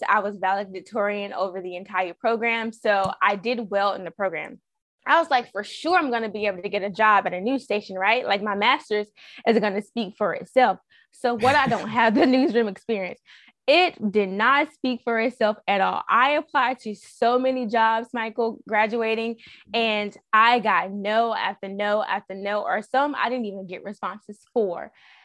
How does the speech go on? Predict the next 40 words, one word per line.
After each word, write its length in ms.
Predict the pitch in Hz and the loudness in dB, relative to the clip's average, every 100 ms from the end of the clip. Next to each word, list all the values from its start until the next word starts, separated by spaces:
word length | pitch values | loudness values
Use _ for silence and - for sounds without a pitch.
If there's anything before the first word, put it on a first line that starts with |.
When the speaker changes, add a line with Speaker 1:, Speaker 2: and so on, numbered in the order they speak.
| - - | -12 0
Speaker 1:
And 280 | 240 240 | 0 0
so, 640 | - 262 240 226 220 208 208 _ _ _ | -2 4 6 6 2 -4 -10 _ _ _
as 220 | 240 247 226 | -2 -2 -2
you 100 | 311 | -4
can 140 | 330 | -2
imagine, 400 | 233 190 190 196 | -2 -2 -2 -2
I 140 | 196 | -4
was 180 | 208 202 | -4 -4
a 60 | 208 | -4
little 460 | 202 196 190 185 - 196 | -4 -2 -4 -4 -10 -4
down 300 | 220 254 277 | 0 0 0
and 160 | 247 | -2
just 220 | 220 220 - | -4 -6 -8
discouraged. 640 | 240 _ 247 349 254 214 | -12 _ -2 0 -2 -4
I'm 80 | 233 | -4
like, 200 | 240 175 | -4 -2
"Am 120 | 233 | -4
I 120 | 214 | -2
ever 220 | 220 269 285 | -2 -2 -2
gonna 240 | 247 233 | -4 -4
get 160 | 214 202 | -8 -8
my 140 | 190 - | -10 -8
foot 200 | 233 254 | -6 -6
in 100 | 202 | -6
the 80 | 180 | -12
door?" 640 | 175 226 285 277 180 - - _ _ - | -6 -2 0 0 -4 -10 -18 _ _ -4
You 100 | 330 | 2
know, 60 | |
I 120 | 294 | 4
was 280 | 311 277 - - | 4 0 -4 0
thirty-two. 1040 | 285 359 285 - - 277 302 220 175 185 _ _ - | 2 2 -4 -8 -10 -6 -4 -4 -6 -12 _ _ -10
I 140 | - 240 | -2 0
just 240 | 226 359 | 0 -4
landed 400 | 240 220 254 233 | -6 -2 -2 -4
my 160 | 202 202 - | -6 -8 0
first 340 | 202 262 - _ - | 2 2 -2 _ -12
job 360 | 180 196 190 180 | 2 4 4 2
last 420 | 185 190 196 - | 0 0 -2 -8
year, 240 | 175 - - _ _ _ _ | -12 -12 -14 _ _ _ _
and 440 | 247 233 214 196 | 2 2 0 -4